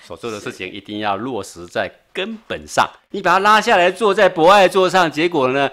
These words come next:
Speaker 1: 伤了他的心呐。我们就讲说善本是什么？身心性命
Speaker 2: 性命。
Speaker 1: 可以得到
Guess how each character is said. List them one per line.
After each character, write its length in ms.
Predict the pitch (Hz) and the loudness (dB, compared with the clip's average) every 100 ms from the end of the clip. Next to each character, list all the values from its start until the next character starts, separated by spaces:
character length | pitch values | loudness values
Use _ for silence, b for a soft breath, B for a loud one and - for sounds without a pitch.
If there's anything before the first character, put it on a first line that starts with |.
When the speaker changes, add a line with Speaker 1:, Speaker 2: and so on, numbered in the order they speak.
| B | B
Speaker 1:
伤 400 | - - 226 226 | -10 2 4 4
了 80 | 220 | 2
他 140 | 190 | 2
的 120 | 208 190 | 2 2
心 300 | - 202 185 | -2 -6 0
呐。 160 | 131 | 0
我 100 | 104 | 0
们 100 | 131 | -2
就 100 | 185 | -4
讲 160 | 185 120 | -2 0
说 100 | 151 | 0
善 220 | 170 180 | 2 2
本 140 | 131 120 | 2 -4
是 60 | |
什 100 | 127 | -4
么？ 100 | 98 | -4
身 300 | - 135 139 | -4 -2 -2
心 560 | 143 - 135 135 120 101 | -6 -6 -2 -2 -2 -6
性 540 | - 180 156 110 98 | -10 -6 -4 -4 -4
命 180 | 110 180 | 2 4
Speaker 2:
性 100 | 113 | 2
命。 160 | 82 - | -4 -16
Speaker 1:
可 120 | - | -12
以 120 | 98 82 | -10 -10
得 140 | - 82 | -12 -10
到 280 | - 92 | -4 -4